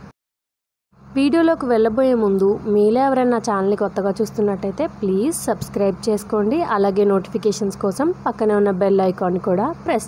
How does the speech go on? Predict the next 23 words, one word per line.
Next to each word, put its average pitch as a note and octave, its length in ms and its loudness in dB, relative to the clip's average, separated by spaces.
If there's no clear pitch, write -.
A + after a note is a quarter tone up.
చేసేయండి. F3+ 460 -2
ముందుగా A3+ 360 4
ఉల్లిపాయ A#3 440 2
ముక్కల్ని G3+ 400 0
ఇలా G3+ 140 0
కట్ F3+ 220 -6
చేసి G3+ 240 -4
పెట్టుకోవాలి. G3 600 0
అలాగే F#3+ 360 2
అల్లం, G3 280 4
వెల్లుల్లి G3+ 340 2
కూడా G3 200 2
ఇలా G#3 220 0
చిన్న G#3+ 120 0
చిన్న G#3+ 100 0
పీసెస్ G3 320 -4
కింద G3 120 -2
కట్ F3+ 200 -6
చేసి G3 240 -4
పెట్టుకొని G3+ 440 -2
ఇవన్నీ A#3+ 400 2
మిక్సీ C4 300 0
జార్లో A3 320 2